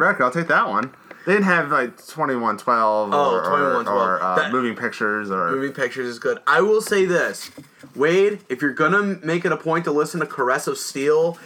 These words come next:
Speaker 1: you better plan ahead. That's all I wanna say.
Speaker 2: Okay, I'll listen to that album.
Speaker 1: Well, a, a lot of people don't listen to it because you, you,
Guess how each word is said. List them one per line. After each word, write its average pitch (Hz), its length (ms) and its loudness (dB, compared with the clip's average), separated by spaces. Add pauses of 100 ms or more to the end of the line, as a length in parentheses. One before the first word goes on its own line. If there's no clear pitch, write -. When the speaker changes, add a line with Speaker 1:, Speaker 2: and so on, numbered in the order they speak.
(140)
Speaker 1:
you 104 100 -4
better 135 300 2
plan 147 280 0
ahead. 104 480 -6 (160)
That's 110 160 -8
all 120 180 0
I 127 40 -2
wanna 135 160 -2
say. 82 440 -8
Speaker 2:
Okay, 117 100 -18 (260)
I'll 95 100 -14
listen 98 280 -20
to 78 60 -16
that 76 60 -18
album. 80 140 -20 (340)
Speaker 1:
Well, 123 300 2 (180)
a, 131 300 -6
a - 20 2
lot 160 220 6
of 190 60 0
people 190 260 0
don't 180 180 2
listen 170 300 0
to 135 160 2
it 123 80 -4
because 127 560 -4
you, 110 180 -12
you, 120 160 -16